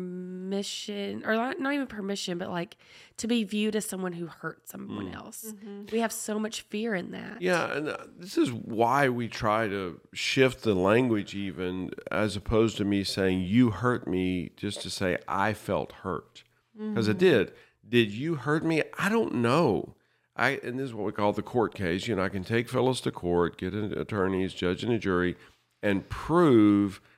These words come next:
Speaker 2: that Phyllis hurt Glenn. Well, that, and we always say, "Congratulations, you won the court case. You lost the relationship, but you won the court case." So that's no great victory.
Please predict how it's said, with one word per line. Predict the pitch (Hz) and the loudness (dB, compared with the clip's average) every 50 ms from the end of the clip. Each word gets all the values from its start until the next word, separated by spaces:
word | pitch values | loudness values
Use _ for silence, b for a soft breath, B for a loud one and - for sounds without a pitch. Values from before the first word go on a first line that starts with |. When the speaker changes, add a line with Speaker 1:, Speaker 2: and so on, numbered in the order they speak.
| b b - | b b -4
Speaker 2:
that | - 104 - - | -2 -2 -2 -2
Phyllis | - - - - 147 147 135 120 101 95 92 - - | -4 -8 -2 4 4 6 6 6 6 4 2 0 -4
hurt | - 110 98 - - - | -2 -2 -2 -2 -4 -6
Glenn. | - 101 98 107 101 85 58 50 50 - b b b b b b b | -8 -4 0 0 2 2 0 -2 -4 -8 b b b b b b b
Well, | - 127 139 147 143 139 135 120 78 - - - | 0 2 4 4 6 4 2 0 -2 -4 -8 -4
that, | - 110 156 185 - - | 0 0 0 0 0 -4
and | - - 127 127 - - - - - - - | -4 -4 -4 -4 -4 -6 -8 -14 -18 -16 -8
we | - 98 | -2 0
always | 104 110 110 107 | 0 0 0 0
say, | - 107 101 95 90 B B B B B | 0 0 0 0 -2 B B B B B
"Congratulations, | - 113 110 123 131 139 127 123 139 151 151 131 110 113 117 107 | -10 -4 2 2 2 2 2 -2 -2 -2 -2 -2 -4 -6 -8 -8
you | 107 107 | -6 -6
won | 113 120 127 | -4 -4 -4
the | 127 123 | -6 -6
court | - 120 87 64 - | -4 -4 -4 -4 -2
case. | - 69 57 - - - | -4 -6 -4 -4 -4 -2
You | - | 2
lost | 90 104 139 180 - | 4 4 4 4 2
the | - 208 | 2 2
relationship, | 190 208 - - 117 113 - 98 90 - 101 95 90 - - b b b b - | 2 4 4 4 2 2 -2 -6 -6 -2 0 0 0 -2 -4 b b b b -10
but | - 95 - | -8 -6 -4
you | 101 | 0
won | 95 98 87 | 0 2 2
the | 80 85 | 0 -2
court | - 101 107 85 - | 0 0 0 0 0
case." | - 90 67 58 - | -4 -6 -6 -6 -6
So | - - | -4 -2
that's | - 131 139 - | -2 -2 -2 -2
no | 175 175 - | -2 -2 0
great | - 120 120 87 64 | 2 0 0 0 0
victory. | 64 - 120 113 110 - - 85 67 50 50 | -4 -2 -2 -2 -2 -4 -6 -6 -6 -6 -6